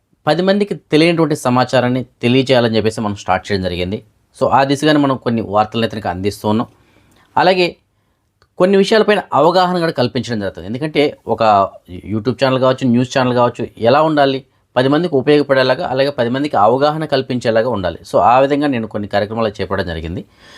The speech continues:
So, ఇప్పుడు కూడా అంటే మనం హెల్త్ ఇన్సూరెన్స్ గురించి కూడా తెలియజేస్తున్నాం. అలాగే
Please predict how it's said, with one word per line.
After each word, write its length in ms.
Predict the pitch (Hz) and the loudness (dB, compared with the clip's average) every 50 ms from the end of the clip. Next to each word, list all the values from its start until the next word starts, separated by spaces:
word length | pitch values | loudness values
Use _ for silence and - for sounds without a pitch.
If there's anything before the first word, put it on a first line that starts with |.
| - - _ - - | -20 -20 _ -4 0
So, 80 | 165 151 | 2 2
ఇప్పుడు 260 | 139 127 - 180 202 | 2 2 2 2 4
కూడా 140 | 208 202 190 | 4 4 2
అంటే 180 | 185 165 180 | 2 2 2
మనం 320 | 175 170 160 165 160 151 - _ _ - 120 | 2 2 0 0 -2 -4 -6 _ _ -4 -2
హెల్త్ 240 | 131 160 - - | 0 0 0 0
ఇన్సూరెన్స్ 400 | 208 190 185 - 175 165 160 151 | 0 0 0 0 0 -2 0 2
గురించి 180 | 143 139 135 139 | 0 0 2 2
కూడా 100 | 151 139 | -2 -2
తెలియజేస్తున్నాం. 720 | - - 117 123 127 123 117 110 - - - 104 107 - - _ _ _ - 120 | 0 0 2 2 4 2 2 0 -2 -4 -6 -6 -6 -6 -8 _ _ _ -4 0
అలాగే 400 | 123 139 143 143 143 127 - | 0 2 2 2 2 0 0